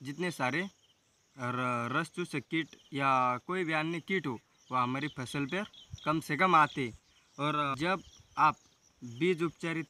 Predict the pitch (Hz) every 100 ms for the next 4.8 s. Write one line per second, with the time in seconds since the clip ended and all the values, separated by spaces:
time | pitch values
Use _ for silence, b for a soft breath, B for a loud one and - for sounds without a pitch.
0 | - 185 170 175 117 - - 143 185 -
1 | 143 165 208 - _ - - 160 135 156
2 | 160 170 170 160 156 185 202 208 - 139
3 | 131 - 156 151 196 214 _ _ 123 131
4 | 131 151 170 180 151 147 160 175